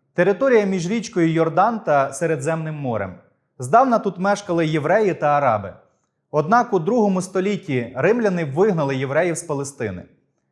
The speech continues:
Змога повернутися на історичну батьківщину з'явилася у євреїв аж наприкінці дев'ятнадцятого століття, завдяки Теодору Герцлю,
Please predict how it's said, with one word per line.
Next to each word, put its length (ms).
Змога 420
повернутися 640
на 100
історичну 500
батьківщину 720
з'явилася 600
у 160
євреїв 540
аж 200
наприкінці 500
дев'ятнадцятого 680
століття, 500
завдяки 540
Теодору 540
Герцлю, 640